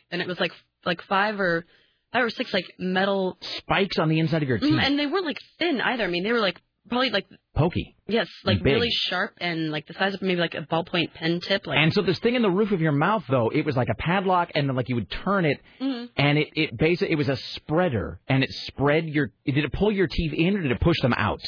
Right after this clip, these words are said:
Speaker 1: So it, it pulled them in. So, like, so that's the roof of my mouth. Here's
Speaker 2: Right.
Speaker 1: that thing. There's a key. And so you have to stick the, so I have to, like, stick my, I remember,
Speaker 2: Right.
Speaker 1: I still remember the taste of metal when I had to,
Speaker 2: Uh.
Speaker 1: like, m-, uh, my mom would have to, like,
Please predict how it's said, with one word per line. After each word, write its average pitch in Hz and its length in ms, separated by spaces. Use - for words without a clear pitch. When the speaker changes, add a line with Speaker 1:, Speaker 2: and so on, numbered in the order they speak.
Speaker 1:
So 262 80
it, - 160
it - 220
pulled 277 200
them 233 120
in. 165 220
So, - 120
like, 185 140
so - 80
that's 254 180
the 277 60
roof 269 100
of 240 40
my 233 100
mouth. 190 280
Here's 247 220
Speaker 2:
Right. 202 160
Speaker 1:
that - 80
thing. 190 340
There's 202 220
a 226 40
key. 170 460
And 202 80
so 240 60
you 220 60
have 208 100
to 208 80
stick - 240
the, 233 140
so 208 220
I 196 60
have 202 140
to, 202 60
like, 185 140
stick 233 200
my, 220 100
I - 80
remember, 269 160
Speaker 2:
Right. - 80
Speaker 1:
I 254 60
still 285 160
remember 269 180
the 190 80
taste 208 300
of 175 80
metal 170 340
when 143 100
I 127 100
had 127 80
to, 120 80
Speaker 2:
Uh. 107 260
Speaker 1:
like, 175 140
m-, 175 260
uh, 175 240
my 170 80
mom 175 180
would 180 80
have 175 160
to, 175 60
like, 160 140